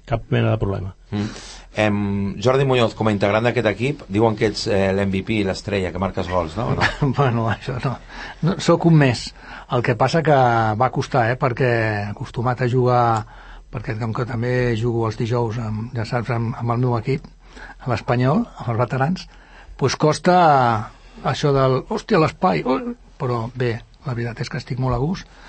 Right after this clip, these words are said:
Speaker 3: gràcies al Miquel, que em va insistir tant, al final li vaig dir, «Bueno, va, vinc, però això em sembla que a mi no», però sí, sí. He anat a dos tornejos, eh, he estat a Marroc,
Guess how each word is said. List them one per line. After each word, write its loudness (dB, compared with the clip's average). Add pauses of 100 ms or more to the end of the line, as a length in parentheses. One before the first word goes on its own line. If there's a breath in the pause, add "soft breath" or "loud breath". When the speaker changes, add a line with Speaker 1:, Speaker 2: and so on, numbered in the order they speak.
(240 loud breath)
Speaker 3:
gràcies 0
al 4
Miquel, 4
que 0
em 2
va 4
insistir -2
tant, 2 (500 loud breath)
al -8
final -2
li 0
vaig 0
dir, 0
«Bueno, 2
va, 0
vinc, 0
però 0
això -6
em -8
sembla -2
que -2
a 0
mi 0
no», -2
però -6
sí, -6
sí. -12
He -14
anat -2
a -2
dos -4
tornejos, -6
eh, -4 (240)
he -8
estat -6
a -2
Marroc, 0